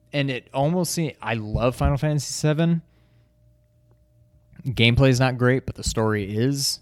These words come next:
Gameplay is very, very good. It's not perfect. It almost seems like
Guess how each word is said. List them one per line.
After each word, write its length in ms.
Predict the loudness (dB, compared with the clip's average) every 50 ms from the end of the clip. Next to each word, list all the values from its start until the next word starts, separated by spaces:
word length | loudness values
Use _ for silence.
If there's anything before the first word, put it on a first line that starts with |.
| _ _
Gameplay 280 | 2 2 2 2 -2 -6
is 100 | -8 -8
very, 260 | -8 -6 -4 -4 -4
very 220 | -4 -6 -10 -10
good. 360 | 0 4 6 6 6 6 4 2
It's 200 | -4 -8 -6 -6
not 140 | -6 -6
perfect. 440 | -6 -8 -8 -8 -10 -12 -12 -12 -18 -20 -20 _ _ _ _ _ _ _ _ _ _ _ _ _ _ _ _ _ _ _ -2
It 100 | 0 2
almost 340 | 2 2 2 0 -2 -2 -2
seems 300 | 0 0 0 0 2 0
like 140 | -2 -2